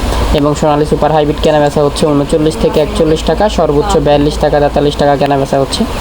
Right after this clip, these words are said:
এবং গলা চিলা হাইব্রিড কেনা বেচা হচ্ছে পঞ্চাশ থেকে বাউন্ন টাকা, মিশরীয় ফাউমিটা কেনা বেচা হচ্ছে, আহ, ছত্রিশ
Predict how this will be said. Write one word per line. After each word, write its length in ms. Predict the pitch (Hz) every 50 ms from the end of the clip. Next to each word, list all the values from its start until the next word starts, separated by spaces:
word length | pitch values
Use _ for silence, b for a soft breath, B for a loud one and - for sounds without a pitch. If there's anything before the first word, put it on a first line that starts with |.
| B B B B B B - -
এবং 300 | 170 156 147 156 151 151
গলা 240 | 143 156 156 147 147
চিলা 240 | - - 147 143 143
হাইব্রিড 380 | 147 147 143 143 139 147 151 147 -
কেনা 200 | 156 147 147 147
বেচা 220 | 143 143 - 151
হচ্ছে 240 | 143 139 - - 160 - -
পঞ্চাশ 300 | 156 147 139 147 143 - -
থেকে 160 | 160 147 151
বাউন্ন 360 | 147 143 147 147 147 147 147
টাকা, 340 | 143 160 160 - 190 247 269 - -
মিশরীয় 400 | 151 143 - 160 147 151 156 151
ফাউমিটা 420 | - 156 147 143 143 143 143 143
কেনা 240 | 139 143 139 139 135
বেচা 240 | 135 135 - 147 139
হচ্ছে, 340 | 135 - - - 143 139
আহ, 880 | 139 - - - - - - - - - - - - - 147 135 123 127 -
ছত্রিশ 400 | - 160 156 - - 185 175 170